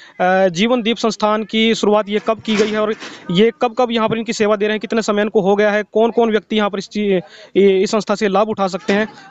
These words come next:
तो चलिए, इनसे बातचीत करते हैं। डॉक्टर साहब, आपका हमारे चैनल में बहुत बहुत स्वागत है। अ,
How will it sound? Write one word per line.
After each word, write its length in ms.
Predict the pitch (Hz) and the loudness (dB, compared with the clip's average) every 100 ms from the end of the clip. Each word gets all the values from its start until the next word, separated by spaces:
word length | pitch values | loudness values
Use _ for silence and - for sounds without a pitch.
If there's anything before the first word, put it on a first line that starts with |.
| - | -4
तो 60 | |
चलिए, 420 | 196 208 233 240 | -2 0 4 2
इनसे 260 | 220 220 233 | 2 -2 -2
बातचीत 320 | 196 190 196 | -2 -4 -4
करते 240 | 180 165 175 | -6 -4 -2
हैं। 140 | 190 | 0
डॉक्टर 220 | 214 - | 0 -2
साहब, 200 | 226 220 | -2 0
आपका 240 | 214 - 220 | 0 0 0
हमारे 260 | 214 214 | 0 -2
चैनल 200 | 220 208 | -2 -2
में 160 | 208 190 | 0 0
बहुत 160 | 196 | -2
बहुत 140 | 190 196 | -2 -2
स्वागत 300 | 190 185 208 | -2 -2 -4
है। 80 | |
अ, 40 | 226 | -6